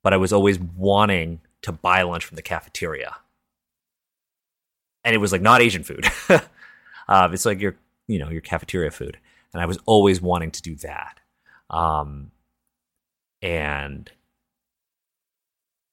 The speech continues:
so if I had read this graphic novel in high school, I think it would have been, like, a huge slap in the face.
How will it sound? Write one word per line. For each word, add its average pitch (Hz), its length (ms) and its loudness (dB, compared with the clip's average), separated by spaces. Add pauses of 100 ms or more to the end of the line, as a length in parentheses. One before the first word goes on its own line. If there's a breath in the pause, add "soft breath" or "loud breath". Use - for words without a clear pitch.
(300)
so 92 220 0
if 90 140 0
I 92 80 6
had 87 160 0
read 156 260 4
this - 460 -4 (1120)
graphic 117 300 4
novel 78 260 0
in 62 80 -8
high - 240 -2
school, - 460 -4 (400 loud breath)
I - 80 -8
think 110 280 -2
it 131 140 2
would 92 300 2
have 90 480 2 (760)
been, 95 160 0
like, 82 180 -2
a - 40 -12
huge - 280 -4
slap - 240 -2
in 92 60 -8
the 82 80 -8
face. - 400 -12